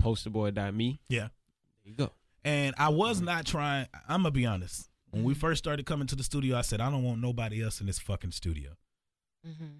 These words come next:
Speaker 2: But Mike is so goddamn good. And this studio is so good.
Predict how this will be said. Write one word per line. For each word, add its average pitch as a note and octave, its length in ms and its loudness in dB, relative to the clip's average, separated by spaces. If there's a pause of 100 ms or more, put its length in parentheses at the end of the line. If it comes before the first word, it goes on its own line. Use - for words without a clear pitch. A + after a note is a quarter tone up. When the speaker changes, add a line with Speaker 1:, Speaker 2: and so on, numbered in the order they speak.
Speaker 2:
But F#2+ 80 -2
Mike B2+ 280 2
is F2+ 100 -2
so F#2+ 180 0
goddamn E2+ 460 -4
good. E2 360 -4 (320)
And A#2+ 100 4
this C#3 120 6
studio F#2 440 2
is F2 100 0
so F2+ 160 0
good. F2 340 0